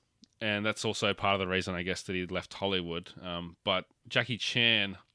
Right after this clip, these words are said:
kind of also <laughs> left Hollywood to an extent. Like, he's basically said that he's not making movies in America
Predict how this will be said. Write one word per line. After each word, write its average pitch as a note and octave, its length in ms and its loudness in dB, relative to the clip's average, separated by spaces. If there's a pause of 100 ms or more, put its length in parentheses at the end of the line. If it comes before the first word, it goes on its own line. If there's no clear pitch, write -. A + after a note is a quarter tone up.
(220)
kind A#3+ 200 2
of G#3 80 0
also C3+ 600 4
<laughs> G2+ 80 -12
left A2 240 0
Hollywood G#2 580 2
to A2 120 -4
an G2 80 -4
extent. G2 460 -2
Like, F#2 240 -4
he's D3 520 -4 (1080)
basically C3+ 480 4
said A#2+ 200 0
that A2+ 100 0
he's G#2+ 160 0
not G#2 140 0
making F#2+ 680 -4
movies G2 360 -6
in G2 60 -8
America F#2+ 600 -6